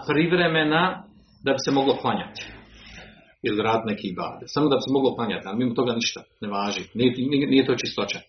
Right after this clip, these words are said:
nije to čišćenje, nije to taharet. Kod toga ima razilaženja, hadis govori o toj temi. A ne bi Hurejrete radijallahu anhu, kala, kala Rasulullah sallallahu alaihi sallam, Abu Hureyre se prenosi da Allahov poslanik sallallahu alaihi sallam rekao: "Es-sa'idu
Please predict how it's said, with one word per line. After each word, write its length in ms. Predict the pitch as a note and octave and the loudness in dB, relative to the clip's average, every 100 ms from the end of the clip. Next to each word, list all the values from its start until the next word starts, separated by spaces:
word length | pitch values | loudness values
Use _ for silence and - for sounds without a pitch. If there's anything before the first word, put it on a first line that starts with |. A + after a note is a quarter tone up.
| _ _ - - | _ _ -20 -6
nije 140 | B2+ B2+ | 0 2
to 80 | B2+ | 2
čišćenje, 400 | - - - - - _ _ _ _ _ _ - | 2 0 -2 -8 -16 _ _ _ _ _ _ -4
nije 140 | B2 B2+ | -2 -2
to 60 | A#2+ | -2
taharet. 460 | A2+ G#2 G#2 G2 - - _ _ _ _ - - _ _ _ | 0 0 -2 -4 -12 -20 _ _ _ _ -20 -20 _ _ _
Kod 120 | - | 2
toga 160 | E3 C3+ | 4 4
ima 140 | C3+ | 2
razilaženja, 640 | G2+ F#2+ A#2+ B2 B2 A2 G#2 | 0 0 0 0 2 0 0
hadis 200 | A2 A2 G2+ | -2 0 2
govori 180 | G#2 G2+ | 2 2
o 160 | G2 A2 | 0 -2
toj 120 | F2+ F2 | -2 -2
temi. 240 | F2+ - _ _ - - - - | -10 -12 _ _ -20 -20 -18 -2
A 20 | A#2 | 2
ne 60 | C3+ | 4
bi 120 | A#2+ | 2
Hurejrete 460 | G#2 A2+ B2 C3+ B2+ G#2+ | 2 4 4 4 2 0
radijallahu 440 | G#2+ A2+ G2+ F2+ G2+ A2 | 2 2 0 -4 -4 -2
anhu, 180 | B2+ A#2+ A#2 | -2 -2 0
kala, 220 | A#2 A2+ A2+ | 0 0 0
kala 140 | A2 G2+ | 0 -2
Rasulullah 300 | A#2+ A2+ G2+ | -2 -2 0
sallallahu 440 | G#2+ G2 G2+ A2 G2 F2+ | -2 0 2 0 2 2
alaihi 180 | G#2 G#2+ | 2 0
sallam, 180 | A2+ G#2 | -2 -2
Abu 100 | G2 | 0
Hureyre 180 | G#2 - | 0 -2
se 100 | A#2 | -4
prenosi 240 | A2 G#2 | -4 0
da 60 | G2+ | 2
Allahov 220 | G#2+ G#2+ G2+ | 2 0 -4
poslanik 280 | - G#2+ G2+ | -4 -2 -2
sallallahu 240 | F#2+ F#2 | -2 -2
alaihi 80 | F2+ | -2
sallam 200 | G#2 G#2+ | 0 2
rekao: 260 | A#2+ D3 C#3+ C3+ - - - - - - _ _ _ - D3+ | 2 4 4 2 -6 -14 -16 -18 -20 -20 _ _ _ -2 -2
"Es-sa'idu 760 | - - A#2+ A2 C3 B2+ C#3 | -2 -4 0 2 2 4 4